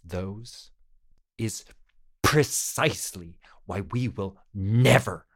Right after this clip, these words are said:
talk about it. And she stomps off into the family room and leaves me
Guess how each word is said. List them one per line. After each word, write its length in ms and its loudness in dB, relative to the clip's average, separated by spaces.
talk 340 0
about 340 -10
it. 220 -20
And 120 -6
she 220 -4
stomps 680 -8
off 280 -2
into 200 -4
the 100 -6
family 600 -4
room 280 -8
and 300 -4
leaves 420 -8
me 280 -8